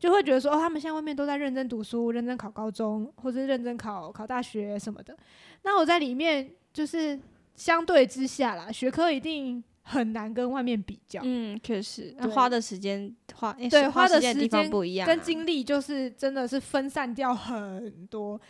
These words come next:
Speaker 1: 还有那个学习的环境。
Speaker 2: 嗯。
Speaker 1: <laughs> 因为毕竟大家可能会对于学科就没有那么重视。当然不是全部啦，但可能大部分人。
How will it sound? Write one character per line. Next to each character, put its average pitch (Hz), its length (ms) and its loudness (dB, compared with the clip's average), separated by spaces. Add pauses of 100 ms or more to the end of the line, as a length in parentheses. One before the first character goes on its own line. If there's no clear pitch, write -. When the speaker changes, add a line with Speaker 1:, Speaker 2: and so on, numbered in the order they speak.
(160)
Speaker 1:
还 277 160 2
有 359 120 8
那 339 100 0
个 311 220 4
学 269 180 0
习 254 100 -4
的 233 100 -2
环 196 180 -6
境。 220 300 -10
Speaker 2:
嗯。 262 100 2
Speaker 1:
<laughs> 480 1160 4
因 381 100 4
为 415 60 4
毕 403 100 4
竟 381 140 2
大 359 140 4
家 320 180 0
可 262 160 -4
能 214 380 -8
会 262 380 4
对 269 320 4
于 202 280 -2
学 214 260 -4
科 233 160 -4
就 247 140 2
没 214 100 -2
有 233 60 -6
那 214 80 -6
么 202 100 -4
重 202 260 -8
视。 - 340 -14 (600)
当 311 120 2
然 339 100 2
不 233 100 -6
是 254 80 -2
全 - 220 -4
部 202 200 -10
啦， 107 100 -14
但 254 180 -6
可 233 100 -10
能 247 80 -14
大 226 200 -2
部 220 180 -8
分 208 280 -8
人。 - 180 -18